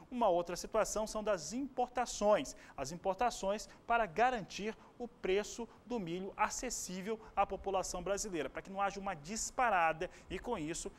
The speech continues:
afete também a economia e, mais uma vez, a situação também de governo no Brasil. Vamos mostrar agora um outro dado, mostrando como é que fica a situação de estoques brasileiros de arroz. Tá trazendo aqui na tela,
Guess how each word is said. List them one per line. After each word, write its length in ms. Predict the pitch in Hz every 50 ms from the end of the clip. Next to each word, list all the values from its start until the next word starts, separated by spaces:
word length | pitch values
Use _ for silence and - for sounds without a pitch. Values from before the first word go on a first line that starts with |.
| - - - -
afete 580 | 143 131 - - - 156 165 185 175 - - - - - - -
também 420 | 165 151 135 123 143 147 160 165
a 140 | 175 180 190
economia 600 | 180 - 185 208 233 202 160 165 185 208 208 180 -
e, 100 | 220 220
mais 220 | 185 156 147 139
uma 180 | 170 214 220 190
vez, 380 | 131 143 151 175 180 - - - - - -
a 40 | -
situação 460 | - 208 - 226 180 - - 160 165
também 360 | - 196 160 131 139 156 151 - - - - 131
de 160 | 127 170 214
governo 520 | 185 196 185 147 127 147 156 151 156 160 156 - -
no 120 | 143 156
Brasil. 400 | 156 170 175 175 143 - 131 117 - - - - - - - - - - - - - 180 -
Vamos 180 | 180 190 190
mostrar 320 | 180 196 185 - 196 180 175
agora 300 | 165 156 165 170 165 160
um 100 | 156 156
outro 220 | 170 - 233 226
dado, 340 | 180 220 240 269 233 214 220
mostrando 640 | 208 208 202 - - - 190 196 202 196 202 196
como 240 | - - 202 185 190
é 80 | 208 208
que 100 | - 196
fica 480 | - - - 240 254 - - 175 156 - - - -
a 120 | 185 180
situação 560 | - - 196 - 196 180 160 - 196 180 165
de 100 | 156 165
estoques 680 | 208 - - - - - 196 190 196 190 196 208 190 -
brasileiros 800 | 165 151 180 208 214 185 185 175 160 165 170 185 190 185 170 - - - - - - -
de 160 | 151 147 226
arroz. 440 | 269 233 175 156 151 147 143 - - - - - - - -
Tá 240 | 190 180 170 170
trazendo 400 | 170 - 196 185 170 160 180 180
aqui 160 | 175 170 - 208
na 120 | 226 220
tela, 420 | 220 - 226 226 240 233 233 220